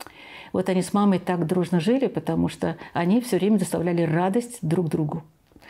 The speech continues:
И они знали, как доставить радость. Когда мама уже не уходила из дома, папа мне писал письма, чтобы я купила новую обновочку ей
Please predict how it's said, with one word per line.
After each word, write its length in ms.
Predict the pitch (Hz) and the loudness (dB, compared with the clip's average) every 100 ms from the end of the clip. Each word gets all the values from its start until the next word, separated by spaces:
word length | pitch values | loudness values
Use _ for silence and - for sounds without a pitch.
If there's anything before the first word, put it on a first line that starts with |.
| - - | -18 -4
И 60 | 175 | 0
они 180 | 220 220 | 2 4
знали, 340 | 185 170 160 | 4 2 0
как 340 | 160 156 156 | 0 -2 -2
доставить 440 | - 156 - - - | -6 -4 -2 -2 -2
радость. 320 | - 160 - | -4 -4 -4
Когда 200 | 180 185 | -2 0
мама 220 | 185 180 | 2 2
уже 160 | 175 175 | 2 0
не 100 | 175 | 0
уходила 360 | 170 175 240 | 0 0 2
из 80 | 277 | 2
дома, 240 | 202 180 151 - - - | 2 0 -4 -8 -12 -6
папа 220 | 147 190 | -4 0
мне 160 | 240 240 | 2 2
писал 320 | 220 180 202 | 2 0 -2
письма, 320 | 202 185 175 | 0 0 0
чтобы 220 | 156 160 160 | -2 0 0
я 100 | 202 | 0
купила 360 | 208 190 180 | 0 0 2
новую 340 | 170 175 175 175 | 2 2 2 2
обновочку 540 | 170 165 151 - 160 | 2 2 0 -2 0
ей 340 | 156 233 254 | 2 2 0